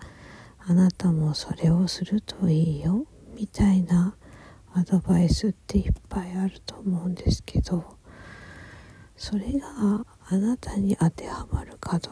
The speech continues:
うかは全然別の話で。で、なんかそういうふうに言われると、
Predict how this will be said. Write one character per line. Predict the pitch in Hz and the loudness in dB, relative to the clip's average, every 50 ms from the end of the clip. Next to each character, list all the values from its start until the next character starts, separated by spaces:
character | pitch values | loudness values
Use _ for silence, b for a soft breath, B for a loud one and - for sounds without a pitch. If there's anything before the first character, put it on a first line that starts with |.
| - - | -8 -10
う | 226 | -8
か | - - - 208 | -8 -6 -4 -2
は | 202 185 170 - | 0 0 -2 -4
全 | - - 190 180 - - - - | -4 -6 -6 -6 -6 -10 -20 -14
然 | - - 240 185 185 180 | -12 -10 -8 -8 -8 -8
別 | - - - - - 214 | -10 -10 -6 -2 2 4
の | 202 175 180 | 4 4 4
話 | 151 - - - - - - - - - | 2 0 -6 -6 0 2 2 2 2 0
で。 | - - - 185 - _ _ - - - _ _ _ _ - - - - - - - - - _ _ _ _ _ _ _ - - - - - - | -2 -4 -8 -10 -10 _ _ -20 -20 -20 _ _ _ _ -20 -20 -20 -20 -20 -20 -20 -20 -20 _ _ _ _ _ _ _ -18 -16 -16 -16 -12 -10
で、 | - - - - - - B B B B B B B B B B B B B B B - | -8 -8 -8 -8 -10 -14 B B B B B B B B B B B B B B B 0
な | - 175 185 | 4 4 4
ん | 190 - | 4 2
か | - - - | -4 -8 -6
そ | - - - - | -8 -8 -4 0
う | 185 | 2
い | 185 180 | 4 4
う | |
ふ | 175 - 196 | 4 4 4
う | 190 190 | 6 6
に | 185 | 6
言 | 180 175 | 6 6
わ | 170 170 170 | 6 6 6
れ | - - - | 4 4 2
る | - - - - - | 2 0 -4 -12 -14
と、 | - - | -16 -16